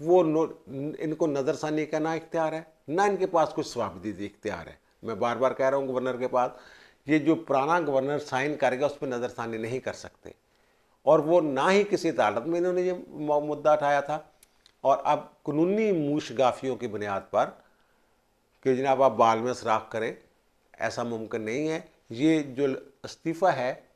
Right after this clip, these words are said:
ये मंजूर शुदा ही तसव्वुर किया जाएगा, वो कवरिंग लेटर भी देखना पड़ेगा, सारा कुछ। बहरहाल, इन्होंने एक खप डालनी होती है, हर चीज़ को मुतनाज़ा बनाना है। मुल्क और अवाम का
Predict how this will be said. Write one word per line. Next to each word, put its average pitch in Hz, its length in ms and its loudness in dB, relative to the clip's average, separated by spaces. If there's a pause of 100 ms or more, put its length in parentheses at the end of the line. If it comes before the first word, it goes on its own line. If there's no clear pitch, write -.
(260)
ये 151 240 2
मंजूर 139 540 -2
शुदा 165 400 2
ही 131 200 -2 (520)
तसव्वुर 127 380 -6
किया 120 260 -4
जाएगा, 113 420 -2 (480)
वो 127 120 -2
कवरिंग 135 360 -2
लेटर 117 320 0
भी 151 100 -2
देखना 139 280 -4
पड़ेगा, 127 400 0
सारा 123 240 0
कुछ। 135 180 -4 (260)
बहरहाल, 190 340 8 (100)
इन्होंने 170 400 2
एक 165 300 -4 (500)
खप 165 200 0
डालनी 135 380 4
होती 156 300 -4
है, 143 140 -8 (540)
हर 160 140 4
चीज़ 170 300 0
को 165 100 0
मुतनाज़ा 147 520 2
बनाना 120 380 -2
है। 147 280 -4 (440)
मुल्क 165 500 4 (220)
और 139 160 2
अवाम 135 400 2
का 147 180 6